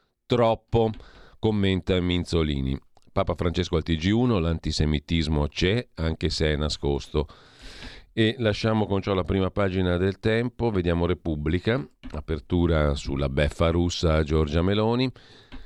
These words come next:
e poi "Stranieri e malati via da Gaza, anche quattro italiani", e poi la spinta ai contanti, "prelievi col pos nei negozi, si potrà prelevare contante anche nei negozi, nelle edicole, eccetera".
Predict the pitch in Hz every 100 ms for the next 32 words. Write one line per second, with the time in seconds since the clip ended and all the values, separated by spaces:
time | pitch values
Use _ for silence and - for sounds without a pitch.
0 | - - 120 - 85 67 - 87 95 104
1 | 113 104 98 98 98 90 - 78 78 98
2 | 87 85 78 71 73 95 120 _ 85 90
3 | - 76 78 76 - 71 - 71 69 60
4 | 60 80 110 - _ _ 147 - 139 131
5 | - 110 113 107 101 98 98 67 62 58
6 | 65 - 85 92 101 110 95 82 82 113
7 | 127 104 101 113 - - - 101 98 101
8 | 101 92 73 65 - 73 71 80 87 82
9 | 85 82 87 92 85 98 104 - 82 80
10 | 85 80 80 78 78 90 82 78 - 78
11 | 73 82 87 78 71 80 76 69 57 53
12 | 57 57